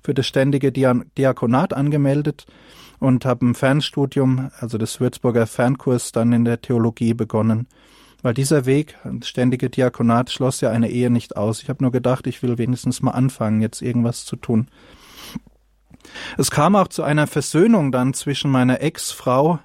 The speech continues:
und mir. Sie nahm meine Veränderung sehr positiv wahr und respektierte meine Bekehrung auch und konnte sich selbst aber auf den christlichen Glauben nicht einlassen. Das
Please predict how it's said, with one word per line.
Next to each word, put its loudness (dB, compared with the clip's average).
und -6
mir. 0
Sie 0
nahm 2
meine 2
Veränderung 2
sehr -2
positiv -4
wahr 0
und -2
respektierte -2
meine 2
Bekehrung -4
auch 0
und 0
konnte -4
sich -8
selbst -2
aber 0
auf -4
den 0
christlichen -2
Glauben 0
nicht -4
einlassen. 0
Das -8